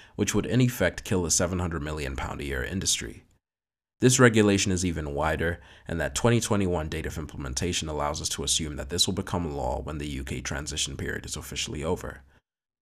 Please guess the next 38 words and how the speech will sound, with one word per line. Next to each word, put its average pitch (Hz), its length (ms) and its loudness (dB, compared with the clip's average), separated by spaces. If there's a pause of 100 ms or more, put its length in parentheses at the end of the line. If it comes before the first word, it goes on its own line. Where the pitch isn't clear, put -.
(140)
This 131 240 6
may 117 180 8
mean 98 240 6
that 90 140 4
there 85 100 2
could 104 220 2
be 104 100 6
even 95 220 4
more 87 240 4
regulation 76 520 -2
that 69 100 -4
will 73 60 -4
be 69 120 -6
starkly 90 480 0
different 71 380 -6
to - 80 -6
that 67 160 -4
of - 200 -8
E 78 60 -6
U 85 220 0
members, 65 500 -6 (400)
creating 113 380 6
a 101 60 4
regulation 95 520 4
minefield 80 520 -4
for 76 120 -6
private 73 380 -6
bodies 65 320 -4
to 71 120 -8
navigate 67 420 -8
in 67 120 -8
Europe, 76 360 -4 (180)
with 104 140 0
the 71 100 -6
assistance - 460 -2
of - 120 -10
their - 140 -6
lawyers, 80 480 -2